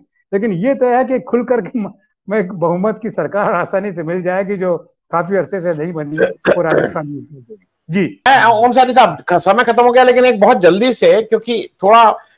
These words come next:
Speaker 2: अ, विषय से आगे बढ़ रहे हैं, ये केजरीवाल साहब की गिरफ्तारी अगर होती है, तो क्या ये गेट खोल देगी विपक्षी क्योंकि पहली बार एक sitting chief minister की गिरफ्तारी अगर करती है सरकार,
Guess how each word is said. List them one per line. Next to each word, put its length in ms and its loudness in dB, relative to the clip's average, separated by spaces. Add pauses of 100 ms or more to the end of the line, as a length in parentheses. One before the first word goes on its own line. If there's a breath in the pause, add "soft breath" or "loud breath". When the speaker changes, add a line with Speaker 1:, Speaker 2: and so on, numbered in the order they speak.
(160 loud breath)
Speaker 2:
अ, 100 0
विषय 420 2
से 120 2
आगे 260 6
बढ़ 280 6
रहे 120 2
हैं, 200 -6 (680)
ये 120 0
केजरीवाल 600 4
साहब 260 4
की 140 -6
गिरफ्तारी 600 4
अगर 180 6
होती 380 2
है, 200 2
तो 520 -2
क्या 360 4
ये 300 4
गेट 360 2
खोल 300 2
देगी 320 2
विपक्षी 840 -2 (260)
क्योंकि 180 0
पहली 420 0
बार 200 6
एक 140 2
sitting 400 0
chief 160 0
minister 300 0
की 100 -6
गिरफ्तारी 460 2
अगर 140 0
करती 360 -2
है 60 2
सरकार, 380 -8